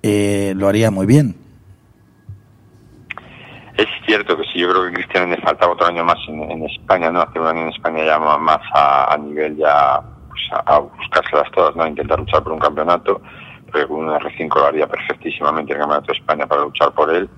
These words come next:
Speaker 2: incluso volver a hacerlo con, en el R cuatro, ¿no? Si ahora ya se van a adaptar un poco los Porsches, pues ya podría estar más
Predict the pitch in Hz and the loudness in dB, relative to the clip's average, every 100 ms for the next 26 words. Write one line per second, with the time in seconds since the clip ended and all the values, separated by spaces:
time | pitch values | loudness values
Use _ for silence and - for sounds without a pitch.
0 | - - - - - 76 73 - 76 71 | -20 -20 -20 -20 -12 -8 -6 -6 -6 -2
1 | 76 71 76 73 - - 71 69 69 65 | 0 2 2 2 2 0 2 0 0 -2
2 | - 73 73 73 71 69 85 80 80 82 | -4 -4 -2 0 -2 0 0 2 0 0
3 | - 76 73 - 76 76 76 73 - 78 | 0 2 2 2 2 4 4 2 0 -2
4 | 76 80 76 76 80 92 - 90 - - | -2 0 0 0 0 0 0 -8 -8 -4
5 | 71 78 76 80 82 80 71 - - - | 0 2 2 2 2 2 2 0 0 0
6 | 76 76 | 2 0